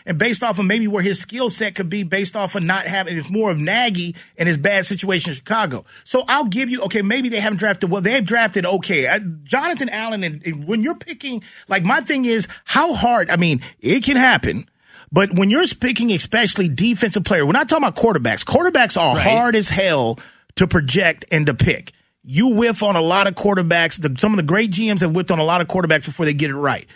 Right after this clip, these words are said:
Speaker 1: But when you draft defensive players and you're looking at skill players and you're consistently, I don't know how many years now that you've been drafting in the top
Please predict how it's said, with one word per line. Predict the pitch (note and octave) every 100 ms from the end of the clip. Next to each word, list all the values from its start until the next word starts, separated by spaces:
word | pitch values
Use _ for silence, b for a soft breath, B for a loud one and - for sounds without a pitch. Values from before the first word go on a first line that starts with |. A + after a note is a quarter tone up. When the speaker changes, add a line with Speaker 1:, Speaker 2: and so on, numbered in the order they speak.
| B B -
Speaker 1:
But |
when | G#3 G3 G3+
you | E4+
draft | D#4+ C4 A#3+ G#3 D3+
defensive | F3 - G#3 A3 - F3+
players | - F3 A#2+ F#2 - - _ _ _ _ _ _ -
and | F3 E3
you're | B3
looking | B3+ A3+ G3+
at | D#3+
skill | - - A3
players | F3 F#3+ E3
and | C#3+
you're | A3+
consistently, | B3 G3+ - - C4+ - G#3+ F3+ C#3+ A#2 _ b b
I | A3+
don't |
know | A3+ E3
how | C#3+ A#3+
many | A3+ G3+
years | F3+ G#3 G3 E3
now | C#3+ B2 A#2 -
that | D3
you've | D3+ B3
been | A#3 F#3
drafting | F#3 G3 F#3 F3+ D#3+
in | D3
the | B2+
top | - G3 F3+